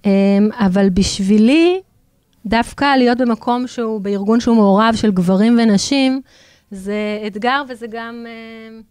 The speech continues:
משהו שלא הייתי רוצה לוותר עליו. אה,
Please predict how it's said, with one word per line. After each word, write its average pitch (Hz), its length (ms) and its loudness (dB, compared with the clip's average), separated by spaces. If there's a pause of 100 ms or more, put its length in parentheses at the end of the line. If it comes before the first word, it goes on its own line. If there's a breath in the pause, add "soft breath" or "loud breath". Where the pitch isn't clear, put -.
(640)
משהו 233 240 -12
שלא 262 240 -8
הייתי 285 220 -8
רוצה 240 380 -4
לוותר 196 360 -4
עליו. 226 500 2 (840 soft breath)
אה, 214 60 -6